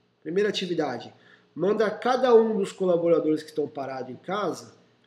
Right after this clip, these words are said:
ma-, é, puxar, fazer um cadastro no detran.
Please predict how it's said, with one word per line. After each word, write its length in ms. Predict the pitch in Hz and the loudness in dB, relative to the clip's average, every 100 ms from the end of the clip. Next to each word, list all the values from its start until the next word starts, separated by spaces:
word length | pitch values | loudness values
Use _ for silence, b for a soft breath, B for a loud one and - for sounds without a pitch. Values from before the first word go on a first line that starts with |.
| _ _ _ | _ _ _
ma-, 260 | 160 170 160 | 0 2 2
é, 240 | 151 147 | -2 -2
puxar, 680 | - 160 - 165 180 196 - | -4 -10 -8 -4 -2 -2 -4
fazer 260 | 165 147 180 | -6 -2 2
um 280 | 190 180 | 4 2
cadastro 640 | 160 160 139 147 151 160 151 | 0 -4 -4 -6 -6 -4 -4
no 60 | |
detran. 540 | 139 135 - 135 170 | -2 -6 -6 -4 -4